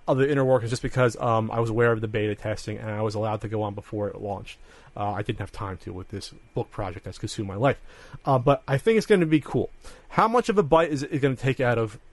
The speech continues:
Twitch's hide, though? That remains to be seen. That's the big question mark. It's gonna be a question mark because,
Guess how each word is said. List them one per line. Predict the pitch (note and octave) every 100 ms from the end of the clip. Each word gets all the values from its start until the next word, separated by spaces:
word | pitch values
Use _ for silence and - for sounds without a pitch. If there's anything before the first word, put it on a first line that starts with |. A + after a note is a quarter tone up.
| -
Twitch's | - C3 A2
hide, | - B2+ C3
though? | G#2+ F#2 - -
That | D3 D#3
remains | D#3 D3 C3+
to | A#2+
be | A#2+
seen. | - G2+ G#2
That's | A#2+ -
the | A#2
big | A#2
question | - G2+ - -
mark. | - - - - - C3+
It's | C3
gonna | C#3 F#3
be |
a | F3
question | E3+ D#3+
mark | E3+ D#3+
because, | D3 D3 D3